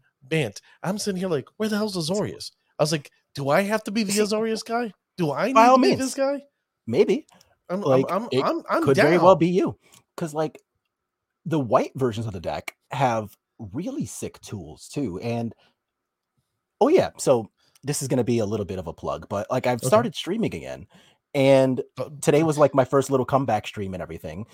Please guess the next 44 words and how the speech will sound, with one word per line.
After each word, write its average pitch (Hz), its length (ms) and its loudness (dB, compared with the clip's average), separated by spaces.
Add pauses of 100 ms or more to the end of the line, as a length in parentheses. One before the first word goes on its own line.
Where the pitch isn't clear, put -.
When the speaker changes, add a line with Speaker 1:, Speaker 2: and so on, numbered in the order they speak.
(140)
Speaker 2:
So 113 400 0 (380)
you - 80 -20
can 151 100 -4
find 147 260 6
it 131 80 4
at, 120 200 2
uh, 117 160 2
twitch - 340 -6
dot 120 200 0
T 107 200 -10
V 95 180 -10
slash 101 440 -8
Spirit - 440 -10
Squad 90 520 -6
M 85 180 -12
T 76 240 -18
G. - 300 -18 (160)
Speaker 1:
There 117 140 0
you 107 160 -2
go. 147 380 2 (240)
Well, 135 240 4
Speaker 2:
And 127 100 0
Speaker 1:
it's 123 80 -2
a 143 80 8
must 139 280 4
follow. 160 420 4
I 131 160 4
follow 135 400 4
Andre. 107 680 -4
So 117 260 2
it's, 120 180 -6
if 131 320 -6
I 147 160 4
follow, 170 460 2
it's 131 180 -4
a 139 40 0
moral 131 280 0
imperative 113 580 -6 (220)
that 120 160 -6
you 113 60 -6
follow 95 320 -4
Andre 98 280 -8
as 87 120 -14
well. - 220 -10